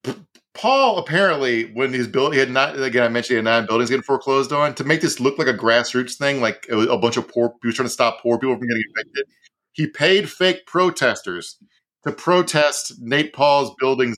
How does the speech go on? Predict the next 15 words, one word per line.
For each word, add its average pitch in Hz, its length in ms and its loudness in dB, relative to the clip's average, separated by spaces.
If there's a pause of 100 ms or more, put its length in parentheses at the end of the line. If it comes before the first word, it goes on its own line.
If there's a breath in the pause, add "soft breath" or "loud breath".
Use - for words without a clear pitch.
being 110 240 -4
foreclosed 123 640 0
on 98 180 2
to 92 60 -12
try 117 100 -4
to 113 80 -2
make 117 220 0
into 113 260 -2
a, 104 160 -4
himself 117 460 0
into 104 180 -2
a - 20 2
left-wing 101 540 0
call 95 240 0
celeb. 80 380 -6